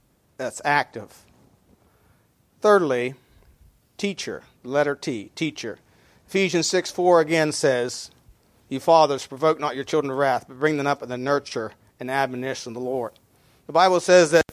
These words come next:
Abraham would command his children and his household after him. In Isaiah thirty-eight, verse nineteen, it says, "The living, living, he shall praise thee as I do this day.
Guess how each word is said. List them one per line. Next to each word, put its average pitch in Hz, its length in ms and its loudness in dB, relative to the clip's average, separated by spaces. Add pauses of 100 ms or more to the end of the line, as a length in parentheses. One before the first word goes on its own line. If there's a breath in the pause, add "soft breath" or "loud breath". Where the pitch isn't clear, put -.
(140)
Abraham 165 640 4
would 143 180 -2
command 165 480 0
his 147 220 -6
children 147 520 2
and 131 120 -6
his 127 120 -6
household 143 520 0
after 131 340 0
him. 127 180 -10 (520 loud breath)
In 151 100 2
Isaiah 190 460 6
thirty-eight, 180 760 4
verse 165 280 2
nineteen, 165 500 0
it - 120 -6
says, 170 280 6
"The 156 100 0
living, 190 400 4
living, 156 360 4
he 165 160 0
shall 156 180 -2
praise 151 360 2
thee 139 120 -2
as 135 140 2
I 135 120 4
do 143 140 -4
this 131 200 -4
day. 131 300 -4